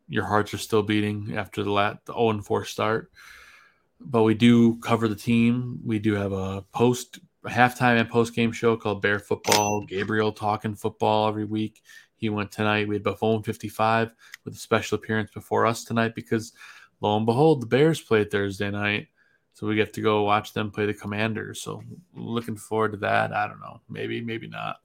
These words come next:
<laughs> And then, of course, Fantasy Football Goon every single Sunday.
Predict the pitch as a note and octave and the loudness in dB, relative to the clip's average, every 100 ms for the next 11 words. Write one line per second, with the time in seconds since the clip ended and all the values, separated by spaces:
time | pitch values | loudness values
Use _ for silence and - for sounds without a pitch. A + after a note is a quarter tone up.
0 | _ - F#3 - - - _ - - - | _ -4 -2 -2 -4 -14 _ -20 -20 -18
1 | - - - - - C3 A#2 G#2+ - B2 | -20 -20 -20 -14 -2 4 6 4 2 2
2 | A#2 - A2 G#2+ G#2 A#2 A2+ G#2+ G#2+ A2 | 2 2 2 0 0 2 6 4 4 0
3 | G#2+ G#2 G#2 - G#2+ G#2 - - A#2+ A#2 | 0 -2 -4 -4 -6 -6 -6 -2 2 4
4 | A2 G#2+ - | 2 0 -4